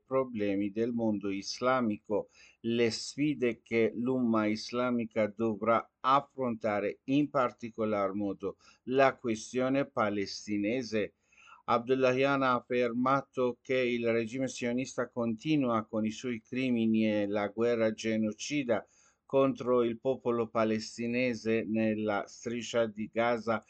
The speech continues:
e in Cisgiordania occupata e le sue azioni a Rafah, avvertendo che imminente offensiva invasione di terra da parte di Tel Aviv nella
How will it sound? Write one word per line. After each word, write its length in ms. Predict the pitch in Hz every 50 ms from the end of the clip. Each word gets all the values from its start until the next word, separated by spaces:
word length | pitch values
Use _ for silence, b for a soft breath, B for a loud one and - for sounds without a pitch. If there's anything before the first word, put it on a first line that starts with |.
| B B B B
e 160 | B - 117 117
in 100 | 117 107
Cisgiordania 960 | 101 127 123 117 110 101 107 113 113 110 107 120 120 120 117 117 113 110 107
occupata 960 | 107 107 107 107 _ - 117 110 - - 127 127 127 127 - - 120 113 101
e 100 | 110 113
le 120 | 110 110 110
sue 320 | 110 - - 123 120 113
azioni 580 | 107 104 - - - 123 123 120 120 117 113 110
a 160 | 107 104 101
Rafah, 600 | 98 104 107 110 _ - 143 147 151 139 120 - - - - _ _ _
avvertendo 1120 | - 107 110 110 101 101 107 110 110 107 110 - - 131 131 131 127 123 113 127 127 120 117 _
che 420 | - 127 123 123 123 123 117 -
imminente 920 | - 120 120 117 117 113 113 110 113 123 135 139 131 120 - - 120 113 110 - -
offensiva 1000 | 117 117 113 - - 117 113 113 113 110 - - - 139 143 131 131 120 113 - -
invasione 760 | - 110 110 107 107 107 104 104 98 98 117 117 120 123 120 110
di 180 | 101 107 107 -
terra 420 | - 135 131 131 127 123 120 113
da 160 | 104 107 107 107
parte 420 | - 117 110 110 113 - 117 113
di 200 | 98 107 110 110 -
Tel 260 | - 120 127 123 117
Aviv 420 | 117 110 104 95 104 107 104 98 - 104 - - _ _ _ _ _ _ _ _ _ -
nella 600 | - - 117 120 120 120 120 120 120 117 113 113